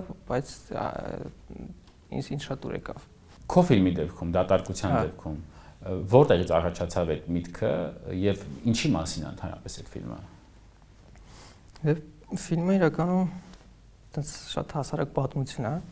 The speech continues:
Speaker 1: ը, լավ, ա-, անկեղծ ասեմ, ոտքի վրա առաջացել միտքը, որ չեմ, չեմ նստել սենց մտածել, պետք է, ինքը դիպլոմային աշխատանք է,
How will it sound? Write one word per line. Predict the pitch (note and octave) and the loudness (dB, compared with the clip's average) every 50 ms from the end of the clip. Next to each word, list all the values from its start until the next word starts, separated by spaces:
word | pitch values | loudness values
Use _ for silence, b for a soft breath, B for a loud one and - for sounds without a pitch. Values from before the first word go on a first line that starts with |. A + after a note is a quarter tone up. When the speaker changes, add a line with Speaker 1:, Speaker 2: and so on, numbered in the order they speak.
| B B B B B B B B B B B | B B B B B B B B B B B
Speaker 1:
ը, | - D3 C3+ B2+ C#3 C#3+ C#3 C3 C3 C3 C3 C3 C3 B2+ B2 A2+ b b b b b b b b b b b b b b b b - - - - A3+ F#3+ - - - - E3+ - - - - D3 | -4 -2 -2 -2 0 0 0 0 2 2 2 2 2 0 0 -2 b b b b b b b b b b b b b b b b -20 -20 -18 -16 -16 -14 -12 -12 -12 -12 -12 -12 -12 -10 -6 0
լավ, | C3+ C#3+ E3 D#3+ - - | 2 2 2 2 0 -6
ա-, | - - - - - D3+ | -8 -6 -2 0 0 2
անկեղծ | D3+ D#3 E3+ - F3+ E3 - D3+ | 2 2 2 2 2 2 4 4
ասեմ, | C#3+ - F#3+ F3 D#3 | 4 4 4 6 8
ոտքի | D3 C#3+ - - - D3+ | 6 6 6 4 6 8
վրա | D3 C#3 C3+ | 8 8 8
առաջացել | C3 C3 A#2+ A#2 - - G#2 - - C#3+ D3+ | 8 6 2 -4 -4 -6 -6 -6 -8 -8 -6
միտքը, | D3 - - - - - - E3+ F3+ G3 G3 E3+ D#3+ | -6 -6 -6 -8 -8 -4 -2 0 2 2 2 0 0
որ | - - B2+ C3+ - | -2 -6 -8 -8 -8
չեմ, | - - C3 B2 - | -6 -4 -4 -4 -4
չեմ | - D#3+ C3 B2+ | -2 -2 -2 -2
նստել | A#2+ B2 - - - - | -4 -6 -8 -10 -10 -10
սենց | - - - - | -10 -10 -10 -8
մտածել, | - C3 - - - - - - C3 D#3 E3+ E3+ E3+ B B B B B B - | -10 -6 -4 -4 -4 -2 -2 0 2 2 2 2 0 B B B B B B -12
պետք | - - - - - - - - | -8 -6 -6 -6 -8 -6 -2 0
է, | - - C3+ B2+ B2 B2+ - - - - - - - - | 2 2 2 2 0 0 0 -2 -2 -4 -6 -8 -8 -8
ինքը | - - C#3+ - D3 | -8 -6 -4 -2 -2
դիպլոմային | D#3 D3 D3 C#3+ D3 D3 D3+ D3+ C#3+ C#3 | -2 0 0 2 4 4 4 4 4 4
աշխատանք | C#3 - - D3 - - - - - - | 2 0 -2 -4 -2 -2 -4 -4 -2 0
է, | C#3 C3+ | 2 2